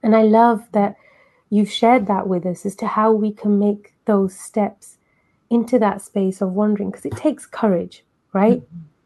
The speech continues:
Speaker 1: You
Speaker 2: Mm.
Speaker 1: have to be able to separate your own insecurities and say, "Okay, are we one? We are one,"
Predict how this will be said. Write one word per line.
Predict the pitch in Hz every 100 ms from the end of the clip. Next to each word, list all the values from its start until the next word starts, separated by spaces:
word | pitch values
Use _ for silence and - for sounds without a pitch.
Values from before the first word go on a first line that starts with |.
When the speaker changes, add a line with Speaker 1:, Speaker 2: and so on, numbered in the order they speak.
| _ _ _ -
Speaker 1:
You | 214
Speaker 2:
Mm. |
Speaker 1:
have | 247 -
to | -
be | 233
able | 208 220
to | 226
separate | 220 226 - 214 202
your | 208 208
own | 208
insecurities | 202 202 196 - 254 247 233 208 190 190
and | 202
say, | - 214 214
"Okay, | 214 - 208 202 - _ _ _ _ _ _ _ _ _ _ -
are | 214
we | 262
one? | 220 190 208 285 - _ _ _ _ _ _ _
We | 202 214
are | - 233 226
one," | 190 180 190